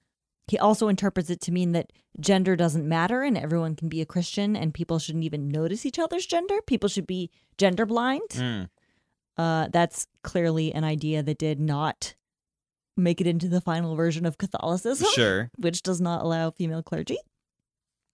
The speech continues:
Speaker 2: He also said something weird about gender, which I noticed, which was, "Then let us elect to belong to the church of life that we may be saved. I think not that you are ignorant that the living church is the body of Christ,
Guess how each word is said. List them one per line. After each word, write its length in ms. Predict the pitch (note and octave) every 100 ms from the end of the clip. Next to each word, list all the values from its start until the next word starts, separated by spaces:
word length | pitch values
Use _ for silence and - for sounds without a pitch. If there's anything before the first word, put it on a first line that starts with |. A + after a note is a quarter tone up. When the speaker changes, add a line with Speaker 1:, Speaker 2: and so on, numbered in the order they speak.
| - - _ _ - -
Speaker 2:
He 120 | F3+
also 140 | G#3+ G#3+
said 180 | - G#3+
something 240 | A3 F#3
weird 160 | D3 C#3+
about 160 | A2 F2+
gender, 340 | G2+ F#2 F#2+ -
which 140 | G#2
I 80 | G2+
noticed, 440 | F#2+ F#2 F#2+ - - _
which 240 | G#2+ G#2+ G#2
was, 380 | G2+ F#2 - - _ _ _ _ -
"Then 420 | G#2 D3+ F3+ F3
let 260 | E2+ C#3 F3
us 140 | -
elect 320 | A2 C3+ - -
to 80 | A#2
belong 320 | A2+ A2+ A#2
to 100 | A2+
the 80 | G2+
church 260 | - D3+
of 120 | C3 F#2+
life 280 | G2 F#2 -
that 100 | G2
we 120 | G2
may 140 | G2+
be 120 | F#2 F2+
saved. 520 | - F#2+ F2 D#2+ - -
I 80 |
think 240 | G2+ C#3 -
not 200 | B2 -
that 140 | C#3
you 80 | C3+
are 140 | A2 -
ignorant 420 | F3+ G3+ A#2 G2+
that 140 | G2
the 60 | G2
living 260 | G2 F#2 F#2+
church 260 | - G2+ -
is 80 | -
the 80 |
body 260 | - F2+ F2
of 80 | -
Christ, 420 | - F2+ -